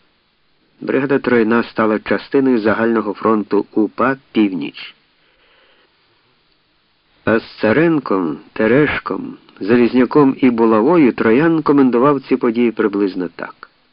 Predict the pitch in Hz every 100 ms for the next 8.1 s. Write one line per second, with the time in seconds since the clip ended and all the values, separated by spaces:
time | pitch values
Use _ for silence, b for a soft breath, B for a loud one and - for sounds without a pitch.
0 | _ _ _ _ _ _ _ _ _ _
1 | _ _ _ _ 95 92 98 98 120 135
2 | 127 - - - 92 87 98 - 110 170
3 | 170 113 _ _ _ _ _ _ _ _
4 | _ _ _ _ _ _ _ _ _ _
5 | _ _ _ _ _ - - - - -
6 | - - 120 117 156 151 117 - 127 117
7 | 110 135 139 143 123 117 110 110 104 110
8 | 101